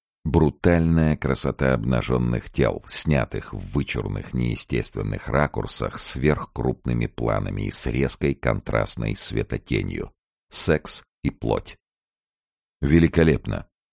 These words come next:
подвёл Фалько итог своим впечатлениям. Об искусстве фотографии, равно как и обо всех иных видах и родах искусства,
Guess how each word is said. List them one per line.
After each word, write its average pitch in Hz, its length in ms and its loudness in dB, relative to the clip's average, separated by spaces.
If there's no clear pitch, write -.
подвёл 55 400 0
Фалько 69 520 4
итог 58 320 -2
своим 55 340 -2
впечатлениям. 50 920 -6
Об 69 160 4
искусстве 85 460 2
фотографии, 78 800 0
равно 58 400 2
как 58 260 -4
и 60 40 2
обо 57 260 2
всех - 340 -2
иных 73 400 2
видах 52 460 -2
и 60 40 2
родах 55 420 0
искусства, 50 680 -6